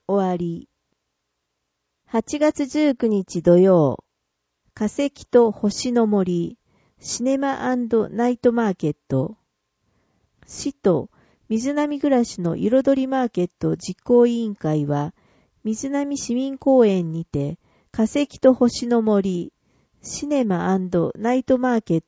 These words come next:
トを開催しました。野外映画祭では、市のシティプロモーション動画、奇跡の化石とシングを上映し、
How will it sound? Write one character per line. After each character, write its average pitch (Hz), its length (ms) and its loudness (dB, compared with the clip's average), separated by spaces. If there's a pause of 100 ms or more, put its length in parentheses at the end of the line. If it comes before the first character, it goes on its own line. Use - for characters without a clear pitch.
ト 151 300 -6
を 233 120 2
開 220 220 2
催 196 280 0
し 196 140 -10
ま 170 140 -2
し - 100 -12
た。 139 300 -10 (1000)
野 202 200 2
外 269 280 2
映 269 180 4
画 269 120 2
祭 196 280 2
で 156 120 -2
は、 151 260 0 (300)
市 - 260 -10
の 185 220 -4
シ - 240 -10
テ 262 120 -6
ィ 269 140 -2
プ 262 140 -2
ロ 254 120 4
モ 247 220 -2
ー - 40 -2
シ - 100 -6
ョ 233 100 0
ン 220 100 -6
動 208 240 4
画、 143 340 -4 (400)
奇 - 120 -20 (160)
跡 247 200 -4
の 175 140 -2
化 175 140 -6
石 175 580 -6 (240)
と 208 300 -2 (220)
シ - 320 -8
ン 233 120 -6
グ 156 260 -6 (220)
を 220 120 4
上 202 260 4
映 180 180 2
し、 175 420 -6